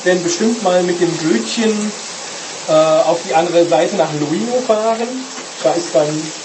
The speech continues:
Markt. Ähm, und werden bestimmt, äh, vielleicht auch mal mit dem Auto irgendwo hinfahren. Wobei, ehrlich gesagt, das Auto bewegen hier in diesem Gässchen, das muss gar nicht sein.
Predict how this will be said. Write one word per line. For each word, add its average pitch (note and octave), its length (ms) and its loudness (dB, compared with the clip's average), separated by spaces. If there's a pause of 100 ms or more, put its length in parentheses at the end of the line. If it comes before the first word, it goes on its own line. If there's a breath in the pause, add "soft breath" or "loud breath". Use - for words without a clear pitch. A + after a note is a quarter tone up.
(120)
Markt. G3 260 2 (1600)
Ähm, D#3 720 6
und D#3+ 540 2
werden D3 440 4
bestimmt, D#3 460 -2
äh, C#3 720 0 (720)
vielleicht C#3+ 240 -2
auch C3 80 -4
mal D3+ 100 4
mit C#3+ 140 -2
dem C#3 160 -2
Auto G#3+ 220 2
irgendwo G3 280 -2
hinfahren. F3+ 480 2 (120)
Wobei, D3 300 2 (200)
ehrlich D3 160 -2
gesagt, E3+ 200 -2
das - 140 -4
Auto F3 180 0
bewegen E3 360 -2
hier E3+ 100 2
in E3 60 -2
diesem D3+ 180 -4
Gässchen, F3 320 0
das E3+ 160 -4
muss F#3+ 180 -2
gar A2 120 -2
nicht A#2 160 -6
sein. A#2 180 -2